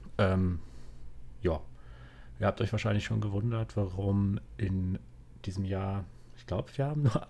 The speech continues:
eine Folge, waren's vielleicht zwei, ich weiß schon gar nicht mehr. Ähm, na, wir haben eigentlich dieses Jahr gar nichts rausgebracht. Wir haben eine sehr lange Pause gemacht. Ähm, warum? Ähm,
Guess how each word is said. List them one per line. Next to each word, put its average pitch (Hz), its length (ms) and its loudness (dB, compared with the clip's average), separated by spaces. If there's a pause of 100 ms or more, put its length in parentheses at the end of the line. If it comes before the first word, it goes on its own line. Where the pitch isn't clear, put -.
eine 120 240 2
Folge, 127 560 2 (600)
waren's 90 240 -2
vielleicht 92 260 0
zwei, 98 240 0
ich - 140 -2
weiß 82 100 0
schon 85 180 0
gar 82 140 0
nicht 82 160 -6
mehr. 90 140 -2 (840)
Ähm, 104 440 6 (300)
na, 85 200 4
wir 101 100 8
haben - 140 4
eigentlich 107 560 0
dieses 95 220 2
Jahr 85 80 2
gar 85 140 0
nichts - 180 -6
rausgebracht. - 500 -8 (340)
Wir 95 120 2
haben 92 120 2
eine 92 140 0 (180)
sehr 113 200 6
lange 127 180 6
Pause 127 340 4
gemacht. 123 440 0
Ähm, 95 400 2 (2000)
warum? 127 480 4 (240)
Ähm, 104 460 4